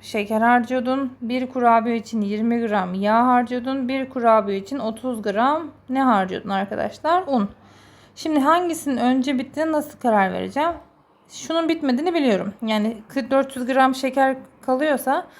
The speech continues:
demek ki başlangıçta şeker bitmiyor. Ya yağ bitecek ya da un bitecek. Şimdi, ım, yağın bittiğini varsaysak, atıyorum, ım, T tane,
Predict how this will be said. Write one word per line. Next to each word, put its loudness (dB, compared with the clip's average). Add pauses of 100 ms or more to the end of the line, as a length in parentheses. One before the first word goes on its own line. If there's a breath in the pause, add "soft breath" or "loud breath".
(180 loud breath)
demek 0
ki -6
başlangıçta 2
şeker 0
bitmiyor. -8
Ya 0
yağ 4
bitecek -8 (180)
ya -2
da 4
un 2
bitecek. -10 (1500 loud breath)
Şimdi, 0
ım, 2
yağın 2
bittiğini -2
varsaysak, -2
atıyorum, -2 (120)
ım, -2 (380 loud breath)
T 0
tane, -2